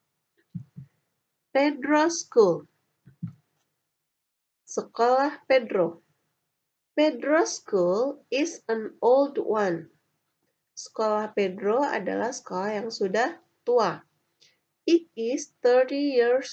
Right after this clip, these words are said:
old. Usianya tiga puluh tahun. It has six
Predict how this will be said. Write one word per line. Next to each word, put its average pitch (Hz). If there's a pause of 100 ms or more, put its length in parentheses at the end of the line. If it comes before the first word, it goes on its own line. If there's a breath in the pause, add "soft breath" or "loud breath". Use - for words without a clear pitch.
old. 185 (560)
Usianya 196
tiga 185
puluh 240
tahun. 214 (1040)
It 349 (160)
has 277
six -